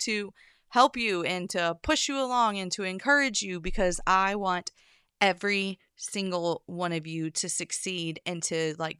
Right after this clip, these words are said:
just be, I was gonna say, be the best you can be. <laughs> That's so,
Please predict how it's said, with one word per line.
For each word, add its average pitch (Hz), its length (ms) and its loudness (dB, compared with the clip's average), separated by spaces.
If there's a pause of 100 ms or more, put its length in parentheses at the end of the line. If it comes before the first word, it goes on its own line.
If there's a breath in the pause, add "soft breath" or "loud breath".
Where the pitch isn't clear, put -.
(100)
just 165 260 -4 (440)
be, 254 500 2 (400 loud breath)
I 220 40 -2
was 214 80 0
gonna 185 120 0
say, 170 200 -2 (100)
be 359 140 6
the 170 200 0 (100)
best 359 340 4
you 339 140 4
can 254 240 -2
be. 269 440 6 (400 loud breath)
<laughs> - 380 -8
That's 220 280 4
so, 214 400 6